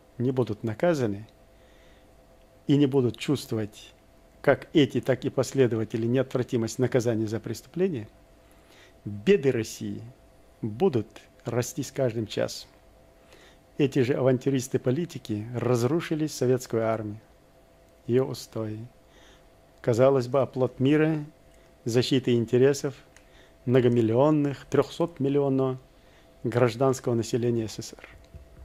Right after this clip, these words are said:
И они же сейчас являются обыкновенными бандюгами. Бандюгами в изощренном, отвратительно хищном, животном виде, уничтожая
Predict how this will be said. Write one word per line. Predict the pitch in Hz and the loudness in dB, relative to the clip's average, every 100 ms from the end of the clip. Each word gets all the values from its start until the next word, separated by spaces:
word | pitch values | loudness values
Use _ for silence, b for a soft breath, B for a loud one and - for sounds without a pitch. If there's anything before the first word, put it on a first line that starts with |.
| - - _ _ - - _ - - | -20 -20 _ _ -20 -20 _ -20 -8
И | - | 2
они | 135 147 143 | 4 6 2
же | 107 | -2
сейчас | 117 - 110 - | -10 -6 -6 -4
являются | 113 135 147 143 - | -2 0 -2 -4 -8
обыкновенными | 123 123 - 127 156 143 127 | -2 -2 -2 -4 -2 -2 -4
бандюгами. | 113 110 147 131 120 110 110 113 - _ _ _ - B B B B B - | -4 2 2 4 0 -2 -6 -10 -16 _ _ _ -20 B B B B B -8
Бандюгами | 107 123 117 117 127 120 117 | 0 2 2 4 4 4 0
в | 101 | 0
изощренном, | 127 123 131 139 135 131 113 104 101 - - _ _ | 2 2 2 2 4 4 2 -4 -12 -18 -20 _ _
отвратительно | 131 - - 131 131 143 139 135 | -12 -10 -2 -2 0 -2 0 0
хищном, | 127 - 143 - - 131 120 | -2 -2 -2 -2 -8 -10 -8
животном | 110 110 135 143 - 117 117 - _ b b b b b b - | -2 4 6 6 2 -14 -14 -20 _ b b b b b b -2
виде, | 127 117 107 - - - - _ b b b b _ - | 2 2 0 -8 -20 -20 -20 _ b b b b _ 2
уничтожая | 127 113 - 113 101 135 160 160 | 4 2 -2 -4 0 2 2 0